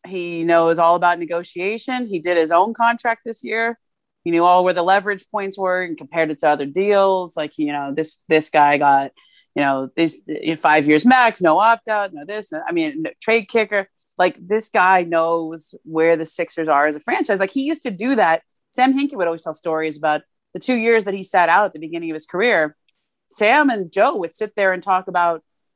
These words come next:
free agency. They would sit there and talk about, you know, players. They would sit there and talk about front office moves. And so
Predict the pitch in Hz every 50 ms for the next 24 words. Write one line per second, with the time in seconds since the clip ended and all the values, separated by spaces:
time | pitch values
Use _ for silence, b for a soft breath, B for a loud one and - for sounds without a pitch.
0 | _ _ _ 196 190 185 233 262 349 302 - - 143 127 127 151 180 208 190 -
1 | 233 220 233 220 220 208 185 - - 185 226 233 - 233 202 233 220 226 226 226
2 | - 202 208 202 190 - - 220 302 370 285 190 170 160 175 185 190 - - -
3 | - 226 220 285 - 240 254 240 - - 233 226 220 240 339 311 - 220 - -
4 | 160 151 156 151 156 156 - 185 180 175 170